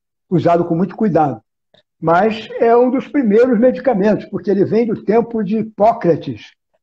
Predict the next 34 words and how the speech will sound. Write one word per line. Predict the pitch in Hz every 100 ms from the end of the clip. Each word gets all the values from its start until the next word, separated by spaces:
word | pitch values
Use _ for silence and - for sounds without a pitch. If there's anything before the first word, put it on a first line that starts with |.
| _ _
e | 185
os | 185 135
digitálicos, | 190 160 185 - 170 180 214 - 269 - - _ _ _ _
e | - 180
aprendemos, | 175 202 180 147 190 185 151
então, | 151 196 185 170
a | 160
identificar | 156 165 165 - 165 - 160 156
essa | 180 180 180
molécula, | 165 151 175 214 - 214 202
saber | - - 165 139 175
usá-la | 175 147 156 170 165
da | 151 135
forma | - 156 139 147
pura | - 214 233 226 226 _ _ _ _ _
e, | 180
de | 160
certa | 190 165 190
maneira, | 160 151 175 196 202
domesticar | 175 190 220 226 - 180 - 180 170 - _ _ _ _ _
a | 170 156
sua | 147 - 180
utilização | 175 180 170 151 151 - 175 180
em | 151
termos | 185 160 165
de | 190
dose | 147 170 180 180 170
e |
assim | 196 - 165
por | 214 196
diante. | 180 147 151
Então, | 190 226 233
talvez | 262 226 269 -
seja, | 214 190 208